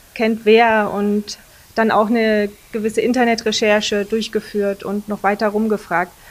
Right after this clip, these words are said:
Haben dann auch Kriterien angesetzt, also zum Beispiel im Bereich bei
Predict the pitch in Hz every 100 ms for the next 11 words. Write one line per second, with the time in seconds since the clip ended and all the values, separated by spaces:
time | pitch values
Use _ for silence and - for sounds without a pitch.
0 | - - 233 233 190 226 - - 220 233
1 | 269 330 330 320 294 294 269 269 262 -
2 | - 208 214 214 208 202 214 - 214 208
3 | 208 - - - - 220 202 214 214 202
4 | 202